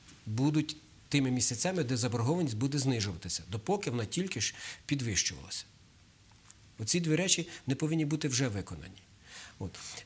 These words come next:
Е, сподіваюся, що ми знайдемо певні компромісні варіанти із урядом для того, щоби у державному бюджеті дві тисячі сімнадцятого року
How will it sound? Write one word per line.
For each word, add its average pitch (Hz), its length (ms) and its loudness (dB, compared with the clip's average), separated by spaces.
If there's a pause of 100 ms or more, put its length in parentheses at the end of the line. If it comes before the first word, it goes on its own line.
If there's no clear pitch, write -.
Е, 113 80 0
сподіваюся, 156 640 4
що 156 200 6
ми 170 300 4
знайдемо 131 840 2 (600)
певні 127 300 2
компромісні 123 800 0
варіанти 113 680 0 (640)
із 117 300 -2
урядом 160 480 0 (240)
для 113 120 -2
того, 147 240 0
щоби 113 520 0 (420)
у 131 60 2
державному 117 480 0
бюджеті 113 420 0
дві 110 100 -2
тисячі - 340 2
сімнадцятого 117 580 0
року 175 260 -2